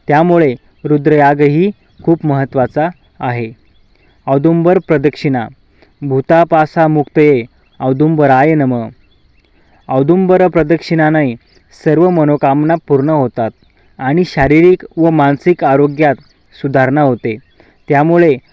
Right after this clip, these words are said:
औदुंबर प्रदक्षिणा ही खूप महत्त्वाची आहे. आपल्या सहभागामुळे या, या कार्यक्रमाला अधिक समृद्धी मिळेल आणि आपल्या आध्यात्मिक शक्ती प्राप्त होईल. कृपया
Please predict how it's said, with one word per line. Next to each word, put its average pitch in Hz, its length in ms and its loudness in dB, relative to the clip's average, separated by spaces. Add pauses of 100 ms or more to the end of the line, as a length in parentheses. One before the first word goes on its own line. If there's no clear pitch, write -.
(200)
औदुंबर 160 560 0
प्रदक्षिणा 143 680 -4
ही 151 260 -4 (440)
खूप 170 220 -4
महत्त्वाची 139 600 -2
आहे. 104 300 -6 (600)
आपल्या 180 300 0
सहभागामुळे 170 960 0 (420)
या, 170 100 0
या 165 220 2 (100)
कार्यक्रमाला 151 760 0 (440)
अधिक 147 300 -2
समृद्धी 156 520 0
मिळेल 139 380 0 (420)
आणि 143 260 0
आपल्या 160 420 2
आध्यात्मिक 151 580 -4
शक्ती - 360 -4
प्राप्त 143 420 -2
होईल. 143 360 2 (560)
कृपया 165 480 2